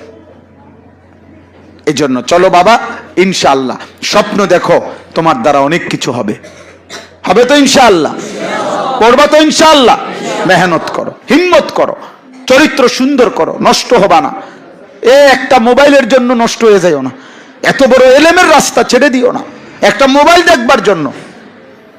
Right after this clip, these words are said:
একটা মোবাইল, বাড়িতে একটু আড্ডা দেওয়ার জন্য,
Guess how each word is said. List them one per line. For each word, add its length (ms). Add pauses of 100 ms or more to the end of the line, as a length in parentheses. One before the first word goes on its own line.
(600)
একটা 320
মোবাইল, 320
বাড়িতে 380
একটু 240
আড্ডা 420
দেওয়ার 340
জন্য, 320